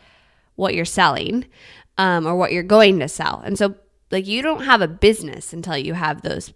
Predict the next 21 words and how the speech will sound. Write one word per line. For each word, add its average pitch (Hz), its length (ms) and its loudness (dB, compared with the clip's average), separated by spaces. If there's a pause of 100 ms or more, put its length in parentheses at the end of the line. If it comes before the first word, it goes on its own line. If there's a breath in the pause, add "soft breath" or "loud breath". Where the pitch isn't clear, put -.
pieces. - 480 -10
And, - 120 -10
right, 170 300 -4
you 196 100 -14
know, 156 180 -12
you, 190 280 -10
you're 196 100 -2
not 220 180 4
just, 202 200 -4
like, 170 160 0 (400)
putting 185 280 2
stuff 185 220 -4
out 185 260 2
there 170 180 -2
and 160 240 -6 (480 loud breath)
hoping 196 300 2
it 147 140 -2
works 226 560 4
and 196 120 0
exploring. 196 920 -2 (520 soft breath)
Um, 175 560 0